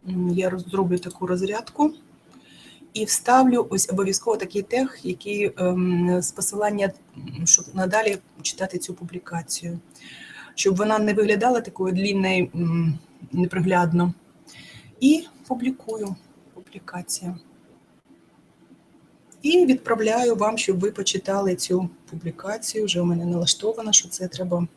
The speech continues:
вам відправити. Теж отримаєте. Тепер дивлюся, м, як ця публікація виглядає.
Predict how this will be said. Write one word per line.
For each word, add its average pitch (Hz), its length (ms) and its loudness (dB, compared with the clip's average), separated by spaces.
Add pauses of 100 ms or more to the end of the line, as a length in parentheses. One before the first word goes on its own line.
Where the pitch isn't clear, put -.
(100)
вам 170 180 -6
відправити. 196 680 -12 (3500)
Теж 240 240 2
отримаєте. 180 680 -6 (420)
Тепер 277 320 -2
дивлюся, 254 600 2 (560)
м, 185 720 0 (200)
як 214 300 -2
ця 190 120 -2
публікація 185 640 -6
виглядає. 214 720 2